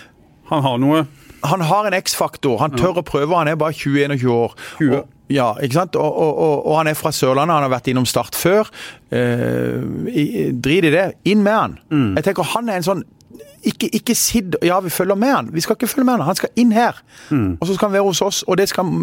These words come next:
Speaker 2: det må de bare få til.
Speaker 1: Det tror jeg, det tror jeg Start tenker å, å
Speaker 2: Ja, men da,
Speaker 1: løse.
Speaker 2: det, men,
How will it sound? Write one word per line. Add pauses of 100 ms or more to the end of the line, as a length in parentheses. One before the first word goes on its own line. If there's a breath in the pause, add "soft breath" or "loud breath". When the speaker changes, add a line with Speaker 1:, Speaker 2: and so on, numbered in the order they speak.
(160)
Speaker 2:
det
må
de
bare
få
til. (320 loud breath)
Speaker 1:
Det
tror
jeg,
det
tror
jeg
Start
tenker
å, (220)
å
Speaker 2:
Ja,
men
da,
Speaker 1:
løse.
Speaker 2:
det,
men,